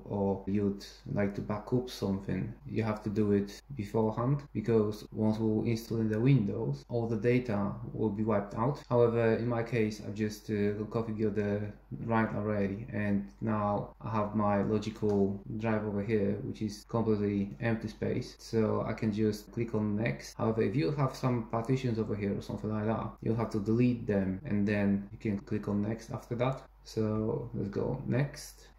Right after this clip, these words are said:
And at this point, Windows is starting copying the files. So all the data is now being installed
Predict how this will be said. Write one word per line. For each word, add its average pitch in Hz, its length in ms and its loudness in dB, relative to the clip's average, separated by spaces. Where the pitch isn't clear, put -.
And 117 100 0
at 143 140 4
this 143 140 -2
point, 104 340 2
Windows 104 300 2
is 98 80 -6
starting 101 340 -4
copying 98 340 -2
the 98 100 -2
files. - 440 -6
So - 180 -6
all 123 200 2
the 123 80 2
data 113 500 2
is 104 100 -8
now 101 460 -2
being 104 600 2
installed 107 840 2